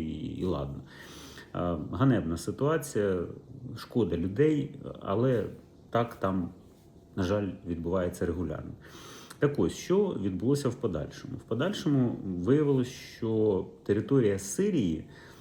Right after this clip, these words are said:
а історично це країна з дуже таким багатим історичним минулим, і на території сучасної Сирії є різні абсолютно клани, є різні там меншини, національності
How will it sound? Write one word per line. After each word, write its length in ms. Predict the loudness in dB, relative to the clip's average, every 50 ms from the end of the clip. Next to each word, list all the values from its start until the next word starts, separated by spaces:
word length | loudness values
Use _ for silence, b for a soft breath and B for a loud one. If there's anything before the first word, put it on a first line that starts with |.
| B B B B -8
а 180 | -6 -4 -4 -4 -4 -4
історично 640 | -4 0 2 4 4 4 4 2 0 -2 -2 -2 0
це 140 | -2 -4 -4
країна 440 | -2 -2 0 2 2 2 2 2
з 300 | 2 0 -2 -6 -8 -10 -12 -6 -2
дуже 500 | 0 2 2 2 2 2 2 2 2 0 -2 -4 -8 -12 -14 -14
таким 360 | -10 -6 -4 -2 -2 -2 -4 -6 -8
багатим 580 | -6 -2 0 0 2 2 2 0 0 0 0 0
історичним 540 | 0 0 -2 -2 -2 -2 -2 -2 0 0 2
минулим, 440 | 4 4 4 4 4 4 2 2 B B B B B B B B B B B 2
і 240 | 4 6 8 8 6 4 2
на 120 | 0 0 2
території 440 | 4 4 4 4 4 4 4 4 2
сучасної 600 | -2 -4 -2 0 0 0 0 0 0 0 0 0
Сирії 520 | 0 0 2 2 4 4 4 4 2 2
є 340 | 2 2 4 4 4 2 0 -4 -10 -6 0
різні 460 | 4 8 8 8 8 6 4 0 -2
абсолютно 460 | -2 -2 -4 -4 -4 -2 -2 -4 -4
клани, 720 | -2 0 2 2 4 4 2 2 2 0 0 0 -2 -4 -4 -6 -6
є 500 | -6 -4 -2 0 0 0 0 0 -2 0
різні 440 | 0 2 0 0 0 0 -2 -2
там 180 | -4 -6 -8 -8 -8 -8 -10 -10 -12 -12 -10 -8 -8 -8 -6 -6
меншини, 640 | -2 0 2 2 2 2 6 6 8 8 6 6 2
національності 1080 | 0 0 -2 -2 -2 -2 0 2 4 4 4 4 4 2 0 -2 -4 -6 -4 -4 -4 -4